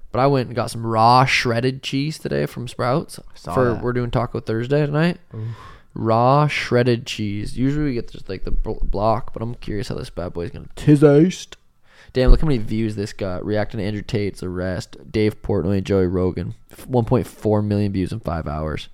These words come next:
Speaker 2: It's twelve minutes long. Jesus.
Speaker 1: Um, I've been listening to the Dave Portnoy, Joe Rogan podcast. It's really good.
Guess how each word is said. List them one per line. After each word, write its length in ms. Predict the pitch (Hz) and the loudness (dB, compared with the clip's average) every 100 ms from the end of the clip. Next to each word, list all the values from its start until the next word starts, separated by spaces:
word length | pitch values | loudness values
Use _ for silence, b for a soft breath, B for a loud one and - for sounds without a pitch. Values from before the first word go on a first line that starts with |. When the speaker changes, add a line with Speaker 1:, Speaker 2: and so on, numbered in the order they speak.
| - | -20
Speaker 2:
It's 100 | - | -16
twelve 380 | - - 92 92 | -10 -6 -6 -4
minutes 260 | 92 110 | -6 -8
long. 300 | 98 92 - | -10 -10 -10
Jesus. 420 | - - - - - - - - - | -14 -20 -20 -20 -18 -18 -18 -12 0
Speaker 1:
Um, 380 | 123 117 98 - | 2 4 2 4
I've 120 | 147 | 6
been 100 | 160 | 8
listening 280 | 123 139 120 | 6 4 2
to 80 | 113 | 2
the 60 | |
Dave 240 | 110 107 104 | 4 2 2
Portnoy, 580 | - 98 - 101 95 120 | 0 0 0 -2 -2 -2
Joe 160 | 104 | 0
Rogan 340 | 95 90 92 101 | 2 0 -2 -4
podcast. 520 | 110 87 - 73 - | -6 -6 -6 -8 -6
It's 160 | 113 | -2
really 180 | 117 101 | 0 0
good. 300 | 87 90 82 | 0 -2 -4